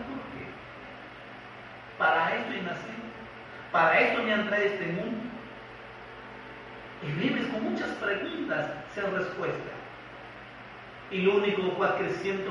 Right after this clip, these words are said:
poco a poco en tu niñez, en tu adolescencia, en tu juventud, aún ahora eres adulto, eres casado, todavía vives con esa amargura. Con tu familia, con tus hermanos, con tus hermanos de sangre,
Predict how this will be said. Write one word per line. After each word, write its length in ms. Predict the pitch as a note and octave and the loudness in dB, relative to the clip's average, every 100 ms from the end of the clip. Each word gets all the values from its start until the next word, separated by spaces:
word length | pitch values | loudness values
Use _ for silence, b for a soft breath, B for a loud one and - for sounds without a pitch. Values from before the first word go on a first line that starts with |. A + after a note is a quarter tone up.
| - | -2
poco 200 | F#3+ - | 0 2
a 160 | D#3 - | 0 4
poco 340 | G3+ G3+ F#3 | 6 6 4
en 100 | F3+ | -2
tu 120 | F#3 E3+ | -2 -2
niñez, 500 | E3 E3+ G3 G3+ G3 | -2 0 0 0 0
en 180 | E3+ | -2
tu 80 | E3 | 0
adolescencia, 760 | D#3+ D#3+ D3 - G3+ F#3+ G3 F3+ | 2 2 0 0 0 0 0 -2
en 80 | |
tu 60 | E3 | -2
juventud, 680 | - E3+ E3+ E3+ G#3 G3+ - - - | -2 -2 -4 -2 0 2 2 -2 0
aún 240 | E3 G3+ | 4 6
ahora 240 | F#3+ G3 F#3+ | 8 8 8
eres 220 | F#3+ - - | 6 4 2
adulto, 600 | - C4 C4+ - E3+ D3 - - | 2 6 6 4 2 2 -2 0
eres 260 | G3 G3 F#3+ | 2 4 4
casado, 580 | - - C4 G3+ - - - - | 2 4 6 6 4 2 -4 -6
todavía 300 | E3+ D#3+ E3 | 0 2 4
vives 400 | D3 F#3 C#3 B2 B2 C#3 | 2 2 2 0 -2 -4
con 160 | C3+ | -2
esa 260 | D3+ D3+ D3 | -2 -2 -4
amargura. 680 | C#3 C3+ C3+ B2+ B2+ B2+ - - - - - - - - - - - - - - - - | -2 -2 -2 -4 -4 -4 -6 -8 -10 -12 -14 -14 -14 -14 -14 -14 -14 -14 -14 -14 -14 -4
Con 200 | F#3 F#3 | 0 0
tu 100 | E3 - | 0 0
familia, 600 | D3 D3+ G3 G3+ - F3+ | 0 2 2 2 0 -2
con 100 | F3+ | -2
tus 200 | F3 - | -2 -2
hermanos, 460 | C#3+ D#3+ F#3 D#3 D3 | 0 4 4 4 0
con 220 | - D3+ | -4 -4
tus 80 | D3 | -4
hermanos 400 | C#3+ F#3 F#3 - - - - - | 0 2 2 2 -4 -8 -10 -6
de 120 | D3 | -4
sangre, 560 | F3 F3 - C#3+ B2 | 4 6 6 4 0